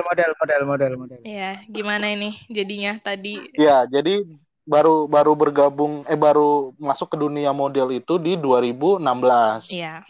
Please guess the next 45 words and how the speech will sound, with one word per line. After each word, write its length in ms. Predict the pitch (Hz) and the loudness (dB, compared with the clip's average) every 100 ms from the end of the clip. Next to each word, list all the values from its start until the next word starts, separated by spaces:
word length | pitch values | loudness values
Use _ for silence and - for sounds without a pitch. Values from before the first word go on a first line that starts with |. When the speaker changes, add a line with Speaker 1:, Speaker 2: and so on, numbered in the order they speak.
| _ | _
Speaker 3:
Bagaimana 520 | - 156 160 170 160 220 | -2 0 2 2 2 2
caranya 340 | 202 160 208 | 2 2 2
Lisa 240 | 185 160 | 2 2
bisa 240 | 185 147 147 | 0 0 -2
masuk 300 | 135 - - | -2 -4 -2
ke 60 | |
dalam 280 | 143 135 131 | 0 2 2
dunia 300 | 135 135 131 | 0 0 0
model 360 | 127 127 123 117 | 0 0 2 0
ini? 200 | 107 101 - _ | -2 -10 -16 _
Speaker 2:
Awalnya 640 | 247 233 226 220 220 214 208 | 0 2 2 2 2 2 0
itu 400 | - - 277 311 320 330 311 - - - | -2 -2 2 4 4 4 2 -2 -10 -10
ada 220 | - 220 | -2 0
kenalan 380 | 214 214 196 196 | 0 0 0 -2
fotografer 640 | 202 208 190 175 190 220 220 | -4 -8 -6 -8 -8 -10 -10
kan, 440 | 196 170 170 175 208 - _ - | -10 -8 -8 -10 -14 -20 _ -10
terus 220 | 220 220 | -8 -6
ngajak 300 | 226 202 196 | -6 -6 -6
hunting 360 | 208 196 196 196 | -6 -10 -12 -10
Speaker 3:
Mm-mm. 80 | 190 | -8
Speaker 2:
foto, 760 | 190 123 208 208 208 208 208 - _ _ _ _ _ _ _ | -8 -6 -6 -6 -6 -6 -8 -12 _ _ _ _ _ _ _
terus 520 | 247 262 294 294 - | -10 -4 -4 -6 -12
dia 220 | 220 247 | -6 -2
ngupload 560 | 254 226 - 233 302 - | 0 -2 -4 -4 -4 -4
banyak 280 | 240 240 262 | -8 -6 -6
banget 280 | 254 262 311 | -6 -6 -6
ternyata 420 | 285 277 277 277 269 269 269 | -12 -14 -10 -6 -4 -4 -6
teman-teman 540 | - 226 233 226 226 226 | -8 -8 -6 -6 -8 -6
fotografer 520 | 233 220 202 208 214 | -4 -2 -2 -2 -4
dia 240 | 208 208 | -6 -6
yang 100 | 220 | -6
suka, 460 | 226 202 - 180 185 | -8 -16 -8 -6 -4
terus 140 | - 214 | -8 -12
ngajak 240 | 202 190 | -12 -12
foto, 240 | - 196 | -14 -10
ngajak 240 | 220 208 196 | -8 -6 -10
foto, 220 | 185 - | -12 -14
jatuhnya 420 | 214 202 196 233 | -8 -8 -8 -12
kan 180 | 277 311 | -8 -8
kayak 200 | 311 262 | -6 -8
freelance 520 | - 220 220 220 220 | -6 -4 -2 -2 -4
ya 240 | - 170 170 | -2 0 0
kalau 200 | 175 175 | 0 -2
kayak 240 | 180 175 | -4 -6
gitu. 260 | 170 - | -8 -6